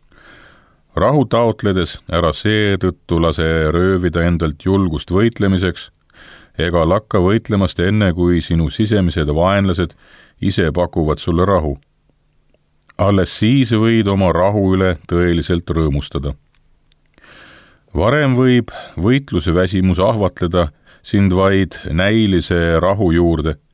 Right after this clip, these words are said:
ja see, mida pead nii saavutatuks, jätab sind valiku ette, kas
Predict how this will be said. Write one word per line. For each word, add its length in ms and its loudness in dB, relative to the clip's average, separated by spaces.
ja 120 0
see, 280 0
mida 320 2
pead 380 0
nii 240 2
saavutatuks, 840 -2
jätab 340 -2
sind 260 0
valiku 520 0
ette, 280 -6
kas 220 -2